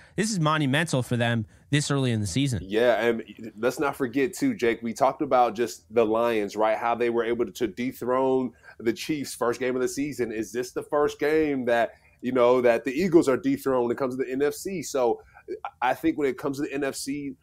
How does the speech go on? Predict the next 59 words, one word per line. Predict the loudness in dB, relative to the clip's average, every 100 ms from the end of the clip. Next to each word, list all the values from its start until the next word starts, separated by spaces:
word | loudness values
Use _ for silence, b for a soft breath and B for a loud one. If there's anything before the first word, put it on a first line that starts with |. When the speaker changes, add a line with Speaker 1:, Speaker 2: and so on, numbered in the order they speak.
| b b _
Speaker 2:
the | -6 -6
Cowboys, | -2 0 0 2 0
of | 0
course, | 2 0
we | 2
talk | 0 0
about, | 0 -2
but | -2
the | -6
Buccaneers | -4 -6 -4 -2 -2
are | -2
starting | -2 -2
to | 0
make | -2 0
a |
run | 0 0 0 -2
and |
saying, | -2 -2 -2
"Hey, | 0 0 -2 b _ -4
we, | -2
we | -2
belong | 2 2 4 2 0 -2
here. | -2 0
We, | 0 0
we're | 4 4
the | 4
ones." | 2 2 2 2 0
Um, | 0
I | 0
know | -2 -2
the | -2
Saints | -2 -4 -4
are |
two | -6 -2
and | -2
oh | 0 -2
as | -2
well, | 0 2 2
but | 0 -2 b b b _
Jake, | 2 2 2
when | -2 -2
you |
think | 0 0
about | 0 2 4 4 2 0 b b b
just | -4 -2 -2
defenses | -4 -2 0 -2 -2
in | -6 -2
general, | -2 0 0 0
um, | 0 -2 -4
you | -6
mentioned | 0 0 0
some | -8
great | 0 0 2
defensive | -2 -2 -4 -2
linemen, | 0 0 -2
some | -4 -2
great | 0 0 0
D | -2
Bs, | 0 -2